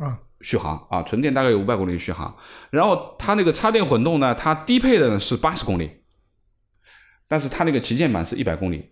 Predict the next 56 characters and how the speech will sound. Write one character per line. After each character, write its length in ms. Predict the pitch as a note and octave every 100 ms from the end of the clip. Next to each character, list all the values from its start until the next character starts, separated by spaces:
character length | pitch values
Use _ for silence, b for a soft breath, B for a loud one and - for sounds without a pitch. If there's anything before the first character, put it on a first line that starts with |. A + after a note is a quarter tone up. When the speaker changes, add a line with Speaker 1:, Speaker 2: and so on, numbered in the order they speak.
| _
Speaker 2:
电 160 | C#3 G#2+
池 100 | -
可 140 | -
能 100 | E2
还 120 | F2+ F#2
略 180 | G#2
有 40 | F#2
点 160 | E2+
区 160 | D2 F2
别。 120 | D#2+ - _ _ _ B B B B
那 100 | A#2+
么 160 | A#2 A2+ - _ _
最 180 | - G#3+
主 140 | A2
要 120 | C3
的 120 | B2 G#2+
是 160 | A#2
什 100 | F#2
么 100 | E2
呢？ 120 | F2
就 160 | E2+ C#3
是 180 | A#2+ G#2 B B
它 340 | - G#3 A3+ A#3
的， 320 | E3+ A2+ F2 - - _ _
我 160 | A#2
觉 120 | A2 E3
得 100 | E3
就 160 | D#3+
是 120 | C3
有 180 | A2+ G2+
一 100 | -
点 240 | G#3 G#2+ D#2
啊， 160 | F2 F2
就 120 | A2
是 60 |
说 180 | A2+ A2+ - _
这 120 | -
个 100 | D3+
车， 320 | - C#3 C3 B2+ B B B B B _ _ _
它 220 | - - F3+
的 140 | C#3+
这 120 | A#2
个 80 | G2
插 260 | G2 G#3+ A3
电 200 | A3+ F#3
混 300 | A#2 G#2+ F#2+
动 140 | F3
的 100 | C3+ - - _
版 200 | G#2 G#2+
本 220 | C#3 F2
是 320 | E2 - C#3 G2
带 260 | - F#2+ E2+
差 180 | - G2
速 100 | G#2
锁 160 | F#2 C#2+
的。 180 | -